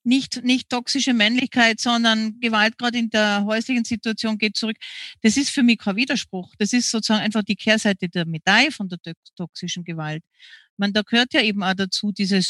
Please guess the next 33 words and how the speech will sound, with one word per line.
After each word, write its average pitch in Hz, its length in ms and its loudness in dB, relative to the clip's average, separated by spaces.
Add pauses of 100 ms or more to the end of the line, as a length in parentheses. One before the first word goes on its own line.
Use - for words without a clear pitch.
Stärke 185 500 2
lernen 185 600 2
und 185 280 -6
dauernd 180 460 0
eben 185 420 0
präsent 185 440 0
sein 185 280 2
und 185 160 -8
kontrollieren 190 800 -2
und 190 240 -2 (420)
mit 214 180 2
Gewalt 214 400 4
die 220 60 -2
Verhältnisse 202 640 0
zurechtdrücken. 190 680 -4 (300)
Das 208 100 2
ist 262 140 2
für 240 120 0
mich 240 160 4
kein 190 220 2
Gegenbegriff 226 760 2
zur - 180 -2
toxischen 247 520 0
Männlichkeit, 240 640 4
sondern 220 160 -2
sozusagen 208 320 -4 (280)
genau 202 380 2
eben 240 260 0
quasi 202 420 2
die 214 100 -2
Rückseite, 226 640 0
die 202 120 -10
dazugehört. 165 680 -6